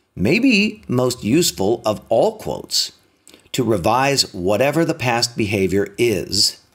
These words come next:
It seemed like a good idea at the time. And I think that it's so valuable for us to just admit it seemed like a good idea at the time. And you'll find that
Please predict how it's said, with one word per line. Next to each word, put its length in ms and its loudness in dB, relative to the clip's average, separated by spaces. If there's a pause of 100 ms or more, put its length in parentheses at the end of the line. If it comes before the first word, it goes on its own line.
(1000)
It 140 -2
seemed 520 2
like 220 0
a 80 0
good 260 0
idea 440 -2
at 100 -8
the 80 -2
time. 440 -8 (1300)
And 140 -2
I 80 0
think 300 0
that 140 0 (160)
it's 180 -2
so 520 0 (200)
valuable 1120 -2 (260)
for 200 -2
us 200 2
to 240 -2
just 400 -2
admit 420 -2
it 180 -2
seemed 640 0
like 180 0
a 80 2
good 200 0
idea 360 2
at 80 -4
the 80 -2
time. 640 -4 (600)
And 320 2
you'll 140 4
find 580 0
that 360 -2